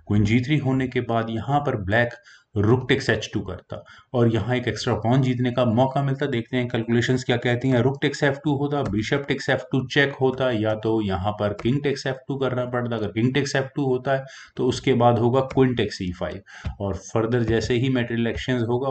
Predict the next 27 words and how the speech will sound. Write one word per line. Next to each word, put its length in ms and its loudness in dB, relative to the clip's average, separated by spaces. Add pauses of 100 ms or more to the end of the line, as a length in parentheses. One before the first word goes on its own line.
(100)
उसके 240 -6
बाद 280 0
यहाँ 320 -4
नाइट 400 -2
ये 140 2 (240)
फॉक 220 0
लगाएगा 560 0 (340)
किंग 200 2 (220)
और 320 -4 (180)
क्वीन 180 4 (100)
पर, 180 -12 (460)
या 200 2
फिर 180 0
अगर 180 0
मैं 160 -2
दो 140 2
मूव 180 4 (120)
पहले 260 0
चलूँ 340 0
क्वीन 220 2
टेक्स 240 -2
एफ़ 120 -2 (100)
टू 80 0
होगा 240 0
तो 120 -6
सिंपल 420 0
यहाँ 220 0